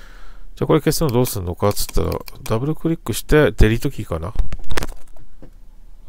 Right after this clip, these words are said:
上もき-、<laughs> 上も消えちゃいましたね、さっきでもね。ラインの水平ですね。ここら辺ですね。はい。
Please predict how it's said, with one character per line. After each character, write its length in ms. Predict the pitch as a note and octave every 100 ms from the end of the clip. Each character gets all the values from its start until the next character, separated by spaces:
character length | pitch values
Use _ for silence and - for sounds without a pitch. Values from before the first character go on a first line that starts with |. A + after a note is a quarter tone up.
| - - - - - - - - - - - - - - - - - - - - - - - - - - - - -
上 160 | C3 D3+
も 100 | A#2
き-、 120 | G#2+
<laughs> 40 | -
上 260 | A2 C#3+ D3
も 80 | A#2+
消 200 | - G#2
え 40 |
ち 120 | -
ゃ 40 | A#2
い 20 |
ま 80 | A#2
し 80 |
た 80 | G2+
ね、 80 | E2+
さ 140 | -
っ 20 | F2+
き 100 | -
で 80 |
も 120 | - -
ね。 80 | - - - - - - - - - - - - - - -
ラ 280 | - G#2+ A#2+
イ 160 | C3 C3+
ン 140 | C3+
の 260 | C3+ B2 A#2+
水 320 | - A2+ A2
平 180 | - G2
で 320 | F2+ F2 -
す 160 | -
ね。 120 | G2 A2
こ 100 | -
こ 120 | -
ら 60 | F2+
辺 160 | F#2 -
で 60 |
す 180 | - -
ね。 100 | - - - - - - - - - - - - - - - - - - - - - - - - - - -
は 460 | - - - -
い。 80 | C#3+